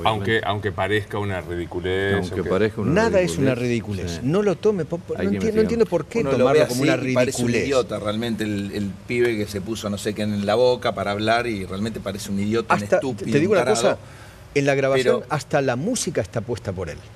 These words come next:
Speaker 3: El papel abajo que dice el señor Macri, las balas,
Speaker 2: Mm.
Speaker 3: la musicalización, la voz deformada, todo está producido por este energúmeno hijo de puta.
Speaker 1: ¿Tanto?
Speaker 4: Para,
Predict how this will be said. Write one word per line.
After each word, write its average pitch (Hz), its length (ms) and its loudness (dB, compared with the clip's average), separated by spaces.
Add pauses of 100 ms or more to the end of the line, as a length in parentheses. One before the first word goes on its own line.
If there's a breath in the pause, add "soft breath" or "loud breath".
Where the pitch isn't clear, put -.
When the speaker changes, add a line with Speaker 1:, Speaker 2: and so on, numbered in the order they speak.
(300 loud breath)
Speaker 3:
El 175 160 4
papel 147 400 0
abajo 131 340 0
que 110 80 -2
dice 117 160 -2
el 101 60 -2
señor 101 260 -4
Macri, 98 440 -4
las 151 380 0
balas, 131 720 -2 (260 loud breath)
Speaker 2:
Mm. 90 360 -6
Speaker 3:
la 170 100 6
musicalización, 131 1040 -2
la 127 140 4
voz 175 220 0
deformada, 139 460 -2 (140)
todo 262 400 2 (220)
está 123 260 -4
producido 117 460 -2
por 107 160 -4
este 113 280 -2
energúmeno 107 540 -2
hijo 104 180 -6
de 101 120 -2
puta. 87 400 -10 (1300 loud breath)
Speaker 1:
¿Tanto? 214 320 -2
Speaker 4:
Para, 110 200 -2